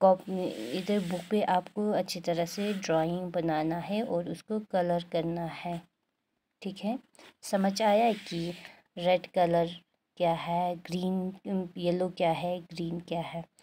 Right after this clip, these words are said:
रेड मतलब वहाँ पे स्टॉप करना है। जब भी आपको, हम्म, ट्रैफिक लाइट पे रेड कलर दिखाई देगा तो आपको वहाँ पे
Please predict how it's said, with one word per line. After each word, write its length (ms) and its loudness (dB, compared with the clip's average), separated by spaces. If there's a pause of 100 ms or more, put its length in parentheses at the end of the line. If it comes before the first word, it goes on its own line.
(440)
रेड 320 4
मतलब 360 4 (120)
वहाँ 220 -2
पे 220 -2
स्टॉप 480 -2
करना 280 2
है। 180 -4
जब 260 -6
भी 160 -2
आपको, 360 -4
हम्म, 920 -4
ट्रैफिक 540 0
लाइट 300 2 (200)
पे 360 0
रेड 420 2
कलर 500 2 (640)
दिखाई 380 -2
देगा 340 0
तो 200 -2
आपको 420 0
वहाँ 320 -2
पे 220 4